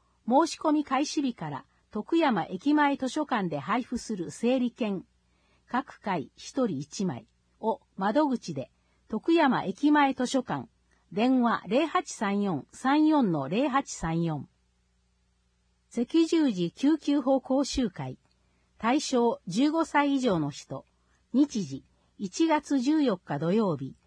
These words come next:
二十一日土曜日、二十二日日曜日、九時三十分から十七時三十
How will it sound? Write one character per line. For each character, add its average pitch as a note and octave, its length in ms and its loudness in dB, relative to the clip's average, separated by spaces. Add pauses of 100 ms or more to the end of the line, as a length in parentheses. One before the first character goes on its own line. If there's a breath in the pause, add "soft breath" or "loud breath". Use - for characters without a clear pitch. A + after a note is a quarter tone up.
(180)
二 C#4+ 220 4
十 A#3 260 0
一 F3+ 280 0
日 A3 280 0
土 F3 160 0
曜 G3 240 2
日、 C3 160 -8 (480)
二 D#4 200 6
十 A#3 240 2
二 F3 180 2
日 A3+ 340 2
日 F3+ 320 -2
曜 G#3+ 240 2
日、 C3 160 -10 (420)
九 - 160 -2
時 D4+ 140 0
三 B3 300 2
十 C4 140 -2 (100)
分 F3 200 -2
か D3 140 -8
ら C3+ 140 -8
十 B3+ 260 0
七 - 260 -6
時 E3+ 120 -4
三 G3 280 0
十 F#3+ 140 -4